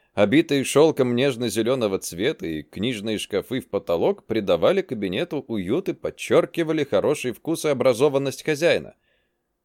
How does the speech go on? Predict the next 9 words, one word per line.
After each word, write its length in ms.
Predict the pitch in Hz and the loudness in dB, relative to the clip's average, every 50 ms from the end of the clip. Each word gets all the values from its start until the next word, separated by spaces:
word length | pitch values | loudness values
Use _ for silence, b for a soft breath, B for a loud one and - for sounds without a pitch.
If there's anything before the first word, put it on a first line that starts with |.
| _ _ _ | _ _ _
«Карл 500 | - - 127 190 233 240 247 240 233 226 | -2 4 6 6 6 6 4 0 -2 -6
Густавович, 960 | 208 208 247 240 220 - - - - - - - - - _ - - - _ _ _ _ _ _ _ _ _ _ _ _ _ _ | -10 -10 -10 -10 -10 -10 -12 -16 -18 -18 -20 -20 -20 -20 _ -20 -20 -20 _ _ _ _ _ _ _ _ _ _ _ _ _ _
вы 200 | 170 - - 196 | 6 6 6 8
тут 180 | 233 233 185 | 6 4 4
натурально 640 | 190 233 220 233 269 262 240 214 208 220 233 262 254 | 4 2 4 6 6 8 10 10 10 10 10 8 8
барином 560 | 190 196 208 196 196 220 269 285 311 311 254 | 10 10 12 12 12 10 8 6 6 4 4
живете!» 640 | 202 233 226 185 160 123 98 85 - - - - - _ _ _ _ _ | 4 4 6 6 8 6 6 6 2 -6 -12 -14 -20 _ _ _ _ _
воскликнул 760 | - 87 120 135 - - - 131 120 101 - - 117 120 120 | 2 4 4 4 4 2 -2 -4 -4 -4 -4 -4 -4 -4 -2
гость. 380 | 117 104 82 71 - - - _ | 0 0 0 0 -4 -12 -18 _